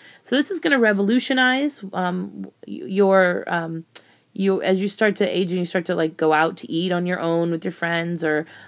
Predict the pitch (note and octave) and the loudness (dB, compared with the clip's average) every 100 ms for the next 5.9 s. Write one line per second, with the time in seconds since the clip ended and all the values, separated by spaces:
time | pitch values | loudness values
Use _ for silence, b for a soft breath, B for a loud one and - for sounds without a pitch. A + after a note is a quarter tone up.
0 | B - D#3+ D#3+ D#3 D#3+ - _ _ _ | B -4 -2 -2 -4 -8 -14 _ _ _
1 | _ - - - G#3 F#3+ F#3 F#3+ F3 F3 | _ -20 -18 0 4 4 4 2 4 2
2 | E3+ D#3+ D#3 - F#3 F3 F3 F3 E3+ E3 | 2 4 2 2 -6 -2 -2 0 0 -2
3 | E3 E3 E3 D#3+ - E3 E3 E3+ - F3 | -8 -6 -2 -2 -2 2 2 2 -2 -6
4 | - E3 - E3+ E3+ D#3+ - E3 E3 D#3+ | -4 -6 -4 -6 -4 -6 -6 -6 -2 0
5 | D#3 D3+ E3 D#3 D#3+ D#3+ D#3+ D#3+ D#3+ | 0 0 -4 -4 -2 0 2 2 0